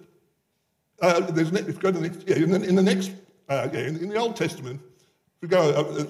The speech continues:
the Bible has a lot to say about, uh, about glory. It's first of all associated with the ark of his presence, right? So, uh, here we, in the story here, we have Moses, uh, going, setting his, his, uh, his, his, uh, his tent outside the camp and,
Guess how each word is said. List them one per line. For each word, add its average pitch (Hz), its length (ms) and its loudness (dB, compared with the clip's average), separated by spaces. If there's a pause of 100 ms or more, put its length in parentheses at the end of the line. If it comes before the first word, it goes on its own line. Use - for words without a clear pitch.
the 151 120 -4
Bible 180 280 6
has 135 100 0
a - 20 -2
lot 165 160 -6
to - 60 -16
say 147 300 2
about, 131 420 -4
uh, - 80 -12
about 123 320 -14
glory. 120 380 -6 (840)
It's 175 200 -2
first 214 280 2
of 190 60 0
all 170 120 2
associated 165 640 -2
with 127 100 -10
the 135 120 -8
ark 135 260 -2
of 131 100 -12
his 131 180 -14
presence, - 540 -12 (840)
right? 185 260 -8 (540)
So, 127 320 -2
uh, 120 80 -2
here 156 140 2
we, 147 80 0 (180)
in 151 80 -6
the 139 80 -6
story 135 320 0
here, 131 180 -2
we 120 120 -2
have 127 180 -6
Moses, 127 540 -6
uh, 117 100 -12 (400)
going, 127 300 -4
setting 160 260 -2
his, 135 280 -8
his, 123 280 -12
uh, 123 280 -4
his, 120 240 -14 (340)
his, 127 260 -16
uh, 120 240 -8
his 127 160 -14
tent 147 360 -4
outside 127 420 -8
the 113 60 -14
camp 127 340 -14
and, 113 180 -16